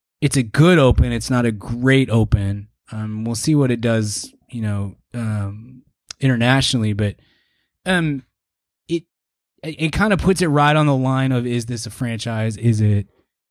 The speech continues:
is it not? Or more than likely than anything else, is it a mo-, a thing we try to make a franchise that really just turns into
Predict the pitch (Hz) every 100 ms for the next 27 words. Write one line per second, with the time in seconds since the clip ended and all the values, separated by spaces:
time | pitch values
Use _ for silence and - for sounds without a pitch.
0 | - 135 123 113 120 117 117 117 156 160
1 | 151 143 160 170 165 151 135 135 143 123
2 | 123 127 113 113 117 110 101 - - 131
3 | 123 123 120 - _ _ - 135 131 135
4 | 120 - - 143 127 - 127 123 135 127
5 | 117 123 117 123 117 110 110 110 110 104
6 | 101 120 110 107 101 110 101